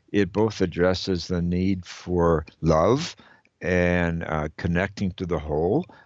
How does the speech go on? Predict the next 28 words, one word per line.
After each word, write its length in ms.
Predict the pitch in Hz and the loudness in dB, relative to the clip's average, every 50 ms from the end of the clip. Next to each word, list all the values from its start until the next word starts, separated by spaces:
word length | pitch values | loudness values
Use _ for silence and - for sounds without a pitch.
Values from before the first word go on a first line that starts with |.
| _ _ _ | _ _ _
uh, 200 | - 85 87 85 - | -2 0 0 0 0
of, 400 | - 67 80 87 85 80 - - 87 | -2 -2 -2 -2 -4 -6 -6 -4 -2
um, 380 | 85 85 82 82 80 80 80 - _ _ _ _ _ _ _ - | 0 0 0 0 -2 -4 -6 -12 _ _ _ _ _ _ _ -6
uh, 200 | - 90 90 80 | -4 -2 -2 0
of 140 | - 87 82 | -2 -2 0
the 80 | 90 87 | 0 0
heart, 320 | - - 98 113 - - - _ _ _ _ - _ _ - | 2 2 2 2 2 -2 -6 _ _ _ _ -20 _ _ -4
but 180 | - 104 101 | -2 0 2
it 140 | 110 127 120 | 2 2 2
also, 720 | 98 92 101 107 101 - - - 113 113 110 113 113 117 - - | 2 2 2 0 -2 -6 -8 -4 -2 0 0 0 0 -2 -4 -4
um, 600 | - 95 101 101 98 98 98 98 98 98 98 101 - _ - | -4 -2 0 0 0 2 0 0 -2 -2 -6 -8 -12 _ -4
is, 640 | - 95 98 98 98 98 98 101 101 95 98 - - | 0 2 2 2 2 2 0 0 -2 -4 -8 -12 -6
is 180 | - 92 95 90 | -4 -4 -4 -4
critical 640 | - - 135 139 156 175 - - 78 69 67 - - _ | -2 0 0 2 2 0 0 0 -2 -2 -4 -8 -12 _
of 260 | - 92 92 90 85 - | -2 0 0 0 -2 -4
social 540 | - - 98 95 104 - - 101 95 90 | -2 0 0 2 2 0 -2 -2 0 2
injustice, 720 | 92 90 90 80 90 87 87 - - - 143 151 - - | 2 0 0 0 0 0 0 -2 -4 -6 -6 -6 -6 -4
economic, 640 | - - - - 90 85 85 85 90 98 107 117 113 - | -2 -4 -2 -2 -4 -2 0 0 0 0 -2 -2 -4 -6
racial, 540 | - 85 82 85 87 - - - 113 123 127 120 - - - - _ _ - | -6 -4 -4 -4 -4 -4 -2 -2 -2 -2 -4 -8 -14 -20 -20 -20 _ _ -4
uh, 260 | - 80 80 62 - - _ - | -2 -2 0 -2 -4 -6 _ -4
and 340 | 82 82 82 85 85 - - | -2 -2 0 -2 -2 0 0
eco-injustice, 1080 | 87 98 98 - 104 92 92 92 90 85 90 92 127 165 - - - 69 - - - | 0 0 2 4 4 4 6 4 4 2 2 2 2 0 -2 -4 -6 -6 -6 -4 -2
and, 240 | 85 82 82 82 85 - - - | -2 0 0 -2 -6 -8 -10 -8
and 160 | - 76 78 | -8 -8 -6
calls 340 | - - 87 87 90 90 82 | -2 0 2 2 2 2 2
us 140 | 92 82 - | 0 -2 -2
to 200 | - 85 - - | -4 -4 -2 0
act, 440 | 87 104 117 - - 120 - - | 0 0 0 -2 -4 -8 -12 -18